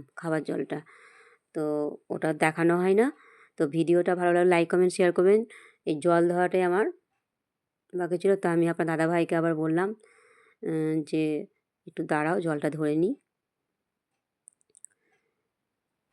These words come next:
আপনার দাদাভাই খিদে লেগেছে, মানে, খাবারটা করে নিয়েছে, আমি আবার ঢেকে রেখেছিলাম। তখন আমার দাদাভাইকে ডেকে নিয়ে আমি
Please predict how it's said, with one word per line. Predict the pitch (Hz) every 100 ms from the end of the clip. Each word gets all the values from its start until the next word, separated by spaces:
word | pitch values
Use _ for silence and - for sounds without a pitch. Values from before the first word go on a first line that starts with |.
| _ _ _ _ -
আপনার | 165 165 156
দাদাভাই | 151 160 165
খিদে | 156 - 156 160
লেগেছে, | 156 143 135 - 160 _ - - - -
মানে, | 160 151
খাবারটা | 156 - 156 160 170
করে | 170 165 165
নিয়েছে, | 165 165 160
আমি | 170 165 165
আবার | 165
ঢেকে | 156 156 165
রেখেছিলাম। | 165 170 170 202 262 - - - _
তখন | - 156
আমার | 156 156
দাদাভাইকে | 156 160 156 165
ডেকে | 151 156 165
নিয়ে | 165 196
আমি | 190